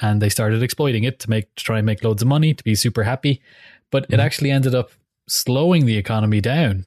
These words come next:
Speaker 1: because people started spending too much time and energy concentrating on gas production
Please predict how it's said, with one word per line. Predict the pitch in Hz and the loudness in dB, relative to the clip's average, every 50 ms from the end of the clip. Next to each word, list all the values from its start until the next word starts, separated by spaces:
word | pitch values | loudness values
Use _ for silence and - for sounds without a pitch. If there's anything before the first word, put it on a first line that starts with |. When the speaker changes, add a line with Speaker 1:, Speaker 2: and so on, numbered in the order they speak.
| _ | _
Speaker 1:
because | - 101 - - 107 101 | -10 -6 -2 -2 -2 -2
people | - 135 139 - 147 135 | 0 -2 -2 0 0 -2
started | - - 127 120 110 107 101 | -2 0 -2 0 0 -2 -2
spending | - 120 113 107 110 104 | -2 -2 0 0 0 0
too | - - 135 | 0 0 2
much | 135 127 - - | 2 0 0 -2
time | - 123 120 110 107 | -2 -2 0 2 2
and | 104 | 2
energy | 107 107 110 107 101 107 | 2 2 0 0 0 -2
concentrating | 95 - 113 110 107 - 110 101 - 110 104 101 101 101 | -2 -2 -2 -2 -2 -2 -4 -2 -2 -2 0 0 0 0
on | 101 98 95 | 0 0 0
gas | 95 - - 117 131 143 - | -2 -4 -4 -4 -4 -4 -4
production | - - 104 98 95 - - - 98 98 | -2 -2 -2 -2 -2 -4 -4 -4 -2 -4